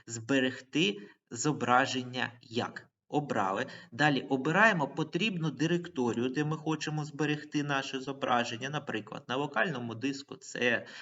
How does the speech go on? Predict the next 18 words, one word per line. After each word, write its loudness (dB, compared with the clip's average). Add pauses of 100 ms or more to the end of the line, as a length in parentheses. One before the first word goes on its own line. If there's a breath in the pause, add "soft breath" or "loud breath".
(140 loud breath)
на 4
робочому 0
столі -4
а-, -2 (220)
або -4
в -12
папці 4 (280 loud breath)
«Літератори». -2 (380 loud breath)
Добре, 2
обрали, 4 (200)
даємо 4
назву -4
і 4
обираємо 2
«Зберегти». -4 (140)
Коли 2
ми 0
обрали 2